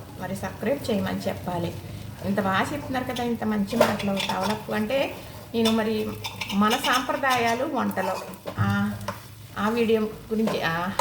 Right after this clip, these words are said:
ఆ ఛానల్ గురించి మాత్రమే చెప్పానండి. ఇంకొన్నా ఏమీ చెప్పట్లేదు, ఎందుకంటే ఒకటి కూడా అవ్వలేంది నాలుగు ఉన్నాయని చెప్పడం అనేది అవసరం కాదు కదా, అందుకని చెప్పట్లేదు.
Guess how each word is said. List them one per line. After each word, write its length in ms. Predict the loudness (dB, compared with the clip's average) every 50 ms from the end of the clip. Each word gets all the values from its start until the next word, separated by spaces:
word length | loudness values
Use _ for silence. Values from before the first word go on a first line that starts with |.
| 2 2
ఆ 20 | 2 2 2
ఛానల్ 260 | 2 4 4 2 2 2
గురించి 200 | 0 0 -2 -2
మాత్రమే 400 | -2 -4 -4 -4 -2 -2 -2 0 0 0
చెప్పానండి. 500 | -2 0 0 0 0 0 -2 -2 -4 -2
ఇంకొన్నా 460 | -2 -2 0 0 0 2 2 2 2 2 2 2
ఏమీ 160 | 2 0 0 0 -2
చెప్పట్లేదు, 480 | -2 -2 -2 -2 0 2 2 2 2
ఎందుకంటే 440 | 0 -4 -4 -2 0 2 2 2 2 0 -2 -6 -10 -14 -16 -18 -18 -10 -8 -6 -2 0
ఒకటి 240 | 0 0 0 0 2
కూడా 200 | 4 4 6 6
అవ్వలేంది 440 | 6 4 4 2 2 2 2 0 0
నాలుగు 340 | 2 2 2 2 2 0 0
ఉన్నాయని 420 | 0 0 0 2 0 0 0 -2 -2 -2 -2
చెప్పడం 260 | -2 -2 -2 -2 0 2
అనేది 240 | 2 2 2 2
అవసరం 320 | 2 0 0 0 0 0 0 0
కాదు 260 | 0 0 0 0 0
కదా, 320 | 0 0 2 2 2 0 0 -4 -10 -12 -12 -14 -16 -10 -8 -6 -4 -2 -4 -4 -4 -4 -2
అందుకని 440 | 0 0 0 2 2 2 4 4 2 2 0 0 -2
చెప్పట్లేదు. 580 | -2 -2 -2 -4 -2 0 2 2 2 2 2